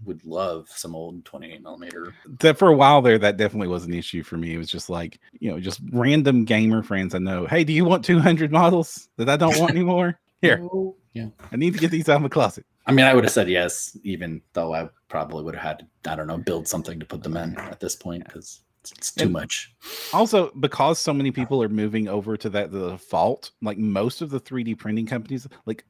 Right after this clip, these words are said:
Speaker 2: to do twenty-eight millimeter, I was having to customize the models. Like,
Speaker 1: Sure.
Speaker 2: uh, Titan Forge is great 'cause they offer 'em in both.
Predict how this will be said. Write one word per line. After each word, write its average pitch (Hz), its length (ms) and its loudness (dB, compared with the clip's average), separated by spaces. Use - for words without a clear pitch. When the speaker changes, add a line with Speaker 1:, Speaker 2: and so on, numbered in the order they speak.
Speaker 2:
to 160 100 -8
do 127 380 -2
twenty-eight 143 400 -4
millimeter, 123 560 -2
I 120 80 -2
was 120 180 0
having 113 320 -2
to 104 60 -6
customize 117 880 -6
the 110 100 -4
models. 104 680 -4
Like, 95 220 -2
Speaker 1:
Sure. 80 140 -6
Speaker 2:
uh, 90 200 -6
Titan 170 240 0
Forge 131 280 0
is 107 120 -10
great 95 300 -6
'cause 98 160 -6
they 101 80 -2
offer 92 240 -2
'em 98 120 -6
in 87 100 -10
both. 92 400 -8